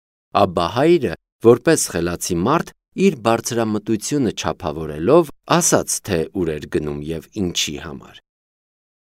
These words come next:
Աբահոր ասածը լսելուց հետո Գինոն հեռացավ,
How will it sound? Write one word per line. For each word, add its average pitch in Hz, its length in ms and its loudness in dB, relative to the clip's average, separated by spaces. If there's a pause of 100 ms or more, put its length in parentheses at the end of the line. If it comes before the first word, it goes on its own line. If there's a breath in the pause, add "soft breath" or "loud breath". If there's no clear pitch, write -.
(140)
Աբահոր 98 600 6
ասածը 92 540 0
լսելուց 92 520 -2
հետո 90 300 0 (100)
Գինոն 135 480 0
հեռացավ, 107 720 -2